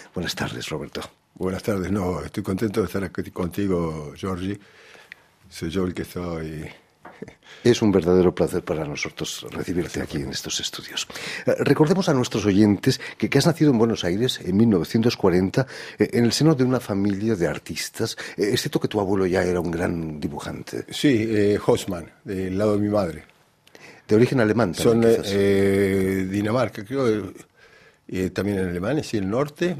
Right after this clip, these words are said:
Speaker 2: y, mm, son dos o tres generaciones ya en la Argentina. Mi madre. Mi padre no, es un inmigrante, llegaron en los años treinta.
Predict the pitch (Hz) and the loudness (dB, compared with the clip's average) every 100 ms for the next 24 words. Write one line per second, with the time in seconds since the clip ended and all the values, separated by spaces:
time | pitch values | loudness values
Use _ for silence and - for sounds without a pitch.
0 | - _ - 95 92 92 92 92 90 87 | -12 _ -8 -2 0 2 2 2 0 -2
1 | 87 82 - _ _ _ _ _ - 104 | -4 -6 -10 _ _ _ _ _ -8 -4
2 | 98 98 95 92 95 143 143 123 107 92 | -2 -2 -2 -2 -2 -2 -2 -4 -4 -4
3 | 90 165 135 85 92 90 78 85 87 73 | -2 2 2 2 -2 -2 -6 -8 -8 -8
4 | - _ _ - 95 107 87 73 - - | -14 _ _ -4 2 4 4 -2 -14 -20
5 | - _ _ - 87 117 139 135 104 98 | -20 _ _ -8 0 4 6 4 4 2
6 | 95 95 90 85 95 98 98 110 98 85 | 2 2 0 -2 0 4 4 4 2 0
7 | 90 107 101 92 - 107 101 - 104 80 | -2 0 2 0 0 0 0 0 0 0
8 | 82 73 | -4 -10